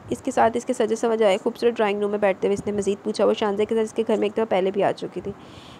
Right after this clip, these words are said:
"ये ख्याल आपके शौहर साहब को आई और ये दोनों centers भी इसने set करवा कर दिए हैं। इमारत से लेकर centers की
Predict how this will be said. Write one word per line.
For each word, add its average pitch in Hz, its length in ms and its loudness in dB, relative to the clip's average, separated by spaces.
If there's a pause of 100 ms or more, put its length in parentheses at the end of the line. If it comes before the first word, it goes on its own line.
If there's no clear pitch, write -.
(120)
"ये 302 100 4
ख्याल 330 240 4
आपके 320 240 4
शौहर 311 240 0
साहब 233 240 2
को - 100 2
आई 196 180 4
और 233 180 2
ये 233 80 2
दोनों 226 220 0
centers 233 380 0
भी 277 100 -2
इसने 277 240 0
set 247 160 2
करवा 226 260 4
कर 214 140 0
दिए 220 120 -2
हैं। 294 80 -2
इमारत 233 260 2
से 240 100 -4
लेकर 233 200 2
centers 220 400 -2
की 247 180 -6